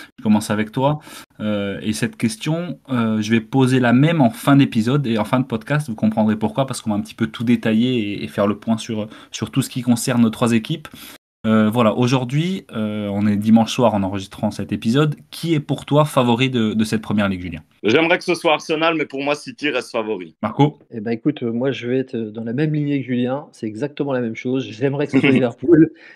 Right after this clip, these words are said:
Speaker 3: mais sincèrement, euh, on reparlera du calendrier. Je pense que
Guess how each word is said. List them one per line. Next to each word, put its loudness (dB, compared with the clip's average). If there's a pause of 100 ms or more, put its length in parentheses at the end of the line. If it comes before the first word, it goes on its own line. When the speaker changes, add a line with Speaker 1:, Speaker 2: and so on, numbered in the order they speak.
(160)
Speaker 3:
mais -6
sincèrement, -4
euh, -12
on -10
reparlera -6
du -4
calendrier. 0
Je -16
pense -12
que -14